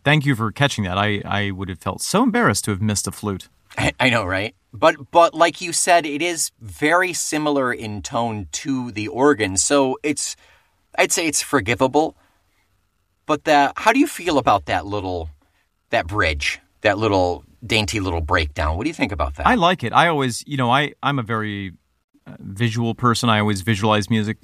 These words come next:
Speaker 1: especially when I was younger.
Speaker 2: Mm-hmm.
Speaker 1: And I, I always sort of imagined a little, a mouse dance,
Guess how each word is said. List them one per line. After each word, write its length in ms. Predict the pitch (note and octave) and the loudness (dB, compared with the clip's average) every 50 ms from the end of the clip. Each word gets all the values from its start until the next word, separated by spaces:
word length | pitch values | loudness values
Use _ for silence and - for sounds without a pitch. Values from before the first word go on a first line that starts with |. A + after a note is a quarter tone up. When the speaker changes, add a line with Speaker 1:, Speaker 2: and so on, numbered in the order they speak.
| - | -12
Speaker 1:
especially 300 | - - - D3 C#3 D#3 | -10 -6 -4 -2 0 2
when 100 | B2 G#2+ | 2 2
I 40 | G2+ | 2
was 160 | G2 F#2+ F2+ | 2 0 0
younger. 360 | G2+ G2 G2 F#2+ G#2 G#2+ A2+ A2 _ _ _ _ _ _ _ _ _ - | 0 0 0 0 0 -2 -2 -4 _ _ _ _ _ _ _ _ _ -8
Speaker 2:
Mm-hmm. 240 | - A#2+ A2+ G2+ F2+ E2+ | -6 -4 -2 -2 0 2
Speaker 1:
And 200 | A2+ A#2 A2+ A2+ | 4 4 4 4
I, 180 | A#2 A#2+ B2 - - | 4 4 2 0 -2
I 140 | - G#2+ C3 | 0 2 4
always 260 | C#3 D3 C#3+ B2+ - | 4 4 4 2 2
sort 140 | - B2+ A#2 | 2 0 -2
of 80 | G2+ F#2+ | 0 0
imagined 720 | A2 G#2+ G#2+ G#2+ G#2+ G#2+ G#2 F2+ G#2 G2 F#2+ F#2 E2+ F#2+ - | 0 0 0 0 0 -2 -2 -2 -4 -4 -4 -4 -6 -8 -10
a 80 | G2 G2+ | -8 -6
little, 420 | F#2+ G#2 F#2+ F#2+ F#2 F2+ F2+ E2+ _ _ _ _ _ _ _ _ _ _ _ _ _ _ _ _ _ _ _ _ - | -4 -4 -4 -4 -6 -8 -10 -12 _ _ _ _ _ _ _ _ _ _ _ _ _ _ _ _ _ _ _ _ -2
a 80 | - G#2 | 0 2
mouse 360 | G2+ G2+ G2+ G2 G2 F#2 - | 4 4 4 4 2 0 -2
dance, 560 | - - G2+ F#2+ F#2 F#2 - - - - - | 0 2 2 2 2 -2 -2 -4 -6 -6 -6